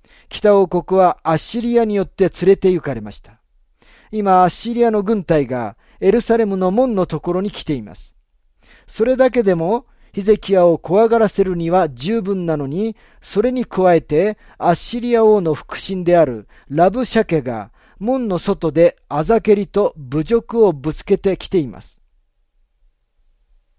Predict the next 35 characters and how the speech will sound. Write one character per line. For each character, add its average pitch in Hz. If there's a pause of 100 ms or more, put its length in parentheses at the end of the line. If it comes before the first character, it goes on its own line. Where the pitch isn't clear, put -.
(1300)
彼 190
は 170
ア -
ッ -
シ -
リ 220
ア 208
が 214 (220)
エ 196
ル 247
サ 262
レ 254
ム 214
に 185
し -
よ 208
う 196
と 196
し -
て 185
い -
る 175
大 254
き 185
な 170
こ 160
と 160
を 117 (240)
誇 226
ら 233
し -
げ 196
に 165
語 151
り、 185